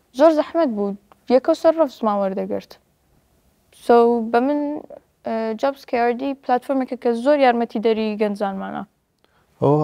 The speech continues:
Speaker 2: هاتین، ئەوە مەش ئەو کێشەیە، خەڵک زۆر زۆر ئەو کێشەی بۆ باسەکردن.
Speaker 1: بەڵێ.
Speaker 2: کاکگیان، ئێمە ئەچین سی ڤیەکەیان بۆ ئەنێرین. سی ڤیەکەشان یعنی هەر کەس جوابمان لێ ناگەڕێتەوە. ئێمە ئەمانەیە یەکەم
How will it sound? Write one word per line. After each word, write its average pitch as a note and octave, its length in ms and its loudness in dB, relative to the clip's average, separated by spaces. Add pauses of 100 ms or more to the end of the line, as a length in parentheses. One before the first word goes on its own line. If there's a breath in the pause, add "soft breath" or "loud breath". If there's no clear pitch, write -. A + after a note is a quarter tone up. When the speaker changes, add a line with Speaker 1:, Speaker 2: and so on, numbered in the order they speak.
(120)
Speaker 2:
هاتین، D3 360 2
ئەوە C#3+ 220 4
مەش B2+ 160 0
ئەو B2+ 140 4
کێشەیە، A#2+ 420 2 (720)
خەڵک A#2 320 4
زۆر A2+ 180 6
زۆر G2 140 0
ئەو G2+ 140 -2
کێشەی G#2+ 340 -4
بۆ G#2 140 2
باسەکردن. G#2 460 -4
Speaker 1:
بەڵێ. A2+ 80 -12
Speaker 2:
کاکگیان، A2 440 -2
ئێمە A#2 200 -2 (600 soft breath)
ئەچین A#2+ 360 -2
سی - 180 -6
ڤیەکەیان B2 480 6
بۆ G#2+ 140 2
ئەنێرین. G#2 380 -2
سی - 140 0
ڤیەکەشان D3 500 4
یعنی D3+ 200 2
هەر D3+ 140 6
کەس C#3+ 180 8
جوابمان B2 400 2
لێ G#2+ 160 0
ناگەڕێتەوە. F#2+ 580 -4
ئێمە C#3+ 180 4
ئەمانەیە C#3 320 2 (100)
یەکەم D3 240 -2